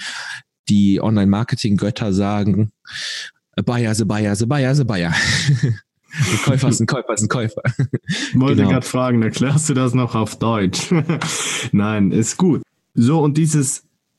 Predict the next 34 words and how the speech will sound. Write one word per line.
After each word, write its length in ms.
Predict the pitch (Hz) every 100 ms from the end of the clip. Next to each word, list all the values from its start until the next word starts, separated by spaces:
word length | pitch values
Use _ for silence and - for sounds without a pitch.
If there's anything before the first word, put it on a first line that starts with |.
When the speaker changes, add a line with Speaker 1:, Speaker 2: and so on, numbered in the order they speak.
| _ _
Speaker 2:
Gratisangebot 1120 | 123 135 170 226 202 156 135 127 113 107 101 -
im 220 | 139 185
Kombo 340 | 156 185 175 139
mit 260 | 127 131
dem 140 | 123 117
Abo, 320 | - 143 127 95
das 300 | 117 151 -
kannst 320 | 170 151 -
du 100 | 110
natürlich 540 | 117 117 - 127 113 -
trotzdem 440 | - 117 - 107
nutzen. 340 | 110 151 -
Also 140 | 101 95
wir 120 | 104
wollen 200 | 107 113
dir 80 | 110
das 140 | 101
auch 220 | 73 107
nicht 180 | 120 104
irgendwie 460 | 110 98 95 92 82
ausreden 640 | - 135 165 - 123 101
oder 180 | 98 92
so. 180 | - -
Das 280 | 90 -
hat 240 | 101 123 -
schon 280 | - 107 120
seine 280 | 113 120 139
Vorteile, 720 | - 127 170 - 123 101 98 98 - -
weil 320 | 95 110 123
das 160 | 131 120
natürlich 540 | 123 - 127 117 113
mit 200 | 113 104
dem 180 | 107 98
Gratis 760 | 107 101 127 202 202 185 -